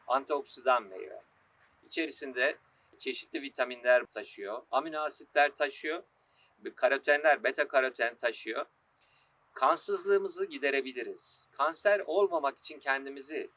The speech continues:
koruyabiliriz ya da kanser hastalarımızın tedavisinde değerlendirebiliriz. İnsülin direncimizi, özellikle yapılan çalışmalar gösteriyor ki pankreas hücrelerini yenileyerek insülin kapasitemizi artırıyoruz ve insülin direncimizi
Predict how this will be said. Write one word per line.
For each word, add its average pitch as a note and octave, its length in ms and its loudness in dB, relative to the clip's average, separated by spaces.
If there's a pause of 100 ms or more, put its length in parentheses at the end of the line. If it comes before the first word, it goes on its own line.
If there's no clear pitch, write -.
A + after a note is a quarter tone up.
koruyabiliriz C#3+ 840 -4
ya C#3 120 -2
da D3+ 200 2 (440)
kanser B2+ 320 -2
hastalarımızın D3 680 0
tedavisinde C3 720 2
değerlendirebiliriz. A2 1080 -2 (340)
İnsülin G3 460 -6
direncimizi, A#2 560 -2
özellikle D#3+ 640 -4 (240)
yapılan D3+ 340 -2
çalışmalar C3+ 560 0
gösteriyor D3+ 600 -6
ki F#3+ 220 -2 (600)
pankreas B2 580 4
hücrelerini A#2 640 -6
yenileyerek E3 580 -6 (120)
insülin F3+ 540 -8
kapasitemizi C#3 680 -2
artırıyoruz E3+ 640 0
ve E3 60 -4
insülin E3+ 460 -6
direncimizi C#3 680 -6